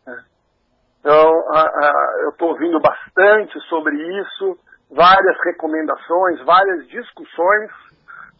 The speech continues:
é, pra gente chegar a um consenso do que, é, seja mais importante pra saúde, né? Principalmente, porque imagina você, é, um funcionário que não se cuida na academia,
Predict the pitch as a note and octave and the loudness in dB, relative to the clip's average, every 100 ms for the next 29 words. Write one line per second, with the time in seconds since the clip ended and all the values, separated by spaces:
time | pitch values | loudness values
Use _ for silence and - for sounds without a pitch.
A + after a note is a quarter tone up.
0 | _ D3+ D3+ D3 D#3 F3+ - E3+ F#3 F#3+ | _ 0 2 2 -2 -4 -6 -4 -2 -4
1 | F#3+ F3+ D#3 - F#3+ G#3 - F3 F3+ _ | -4 -6 -8 -4 -4 -4 -8 -12 -14 _
2 | F#3 F#3+ G3 - _ - - - _ _ | -4 -2 -4 -8 _ -20 -20 -20 _ _
3 | - D#3+ D#3 D3+ C#3+ - E3+ F3 G3 F#3+ | 0 2 4 4 4 2 0 4 2 2
4 | G#3+ _ G4+ - - F3+ G3+ - - - | -6 _ 0 0 -2 -2 -2 -8 -12 0
5 | F#3+ F#3+ - C4 A#3+ A3+ F3+ C#3+ D3 D3 | 4 4 2 2 2 2 -10 -12 -12 -12
6 | - G3 - G#3+ - G#3+ E3 F3 E3+ - | -12 -14 -12 -8 0 0 2 -4 -6 -14
7 | - D#3+ E3+ F3 G#3+ A3+ A3 - F3+ D#3+ | -10 -4 0 0 0 0 0 0 0 0
8 | - _ - - _ - D#3 E3 G3+ - | -2 _ -20 -20 _ -2 2 2 0 -4
9 | A3 G#3+ A3+ G3+ F#3 F#3 E3+ F3 F3+ - | -6 -2 -2 2 4 4 2 -4 -10 -12
10 | - E3+ F3 F3 E3 E3+ F3 F3 E3+ C#3+ | -8 -4 0 0 0 -2 -4 -6 -4 -4
11 | C3 | -6